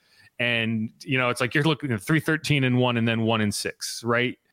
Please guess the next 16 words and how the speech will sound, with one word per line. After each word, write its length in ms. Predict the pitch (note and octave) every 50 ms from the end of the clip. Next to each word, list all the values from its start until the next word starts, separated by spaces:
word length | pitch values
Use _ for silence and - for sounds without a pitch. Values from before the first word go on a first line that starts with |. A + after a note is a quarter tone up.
| _ _ _ _ _ _ _ -
Any 280 | C#3+ D3+ F#3 G3 E3+
reasonable 560 | C#3+ D3 E3 D#3+ C#3+ D3+ C#3+ C3 A2+ B2 A#2
person 460 | G2+ - B2+ A#2 G#2+ - - G#2 G2+ G2
would 160 | G2 E2+ -
be 120 | G#2+ G#2+
like, 220 | G2 F#2+ F2+ - -
"He's 140 | C3+ C3
not 220 | C3 C#3+ - - -
the 60 | A#2+
guy. 300 | G2 - G#2 F2 F2 - - _ _ _ _ _
Get 160 | - E3 - C#3
rid 160 | C3+ C3 A#2
of 80 | G#2
him." 160 | G2 F2 F2+ G#2
And 80 | B2
I, 60 | B2+